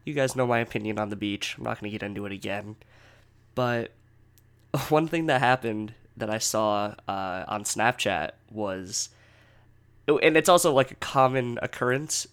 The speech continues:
every fourth of July at this one particular beach. And people just love to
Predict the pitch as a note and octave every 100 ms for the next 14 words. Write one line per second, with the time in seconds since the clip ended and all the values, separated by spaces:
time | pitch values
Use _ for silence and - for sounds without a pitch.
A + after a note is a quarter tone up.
0 | _ B2+ C#3 C3 C#3 C#3 C3 B2+ A#2 A#2+
1 | C3+ A#2+ A#2+ A#2+ A#2+ A2 B2+ B2+ A#2 A2
2 | A2+ C#3+ - - _ _ _ _ - -
3 | - - - C3+ C3+ E3+ G#3+ A3+ - C#3
4 | D3 F3 - -